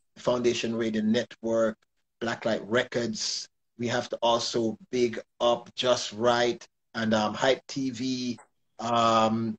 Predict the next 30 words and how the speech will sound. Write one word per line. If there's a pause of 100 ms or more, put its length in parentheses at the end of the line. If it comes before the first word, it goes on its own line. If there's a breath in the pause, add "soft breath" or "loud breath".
(140)
we're
just
stoked,
and
thank
you
to
all
these
people
who
have
come
on
board. (420)
It
a
go
nice,
it
a
go
nice,
it
a
go
nice,
people.
Trust
me,